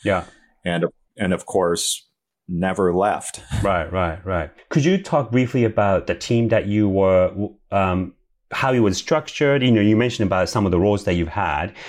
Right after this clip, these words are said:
Speaker 1: and, uh, uh, what your remit was within, uh, or for the team, but within, within, uh, within Nike.
Speaker 2: Sure. Well, just a, a brief history maybe on
Speaker 1: Yeah.
Speaker 2: the teams that were responsible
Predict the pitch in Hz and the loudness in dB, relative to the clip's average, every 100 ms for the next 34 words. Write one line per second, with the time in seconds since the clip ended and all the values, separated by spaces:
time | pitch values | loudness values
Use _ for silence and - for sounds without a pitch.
0 | - - - 107 95 92 95 98 90 90 | -16 -16 -8 -4 -2 0 0 0 0 0
1 | 87 85 92 87 87 104 107 95 98 101 | -2 -2 -2 -2 -2 0 0 0 2 2
2 | 95 85 87 107 110 90 - 90 87 82 | 2 2 2 2 2 0 -2 0 0 0
3 | 82 90 95 90 - 87 82 - 101 90 | -2 0 2 0 -2 -2 -4 -4 0 0
4 | - 120 101 104 87 85 95 92 104 101 | 0 -2 0 2 2 2 2 2 2 2
5 | 85 92 95 95 90 85 87 80 73 - | 0 0 2 2 0 0 -2 -2 -4 -10
6 | - _ _ _ _ - - 185 98 78 | -18 _ _ _ _ -4 0 0 0 -2
7 | - 156 135 - 160 - 151 113 - 92 | -4 -4 -4 -2 -2 2 2 2 0 -2
8 | 123 127 - 139 147 - 107 87 90 87 | 0 0 0 -2 0 0 0 2 0 0
9 | 90 87 - 92 95 92 92 - - - | 2 0 -2 -2 0 0 -2 -4 -18 -8
10 | 120 120 - _ _ - 101 98 95 92 | -6 -6 -8 _ _ -4 0 2 2 2
11 | 90 _ - - 127 139 135 113 - 95 | -2 _ -10 -2 0 0 0 -2 0 0
12 | 92 - 107 110 110 - 95 | 0 0 -2 -2 -4 -2 -2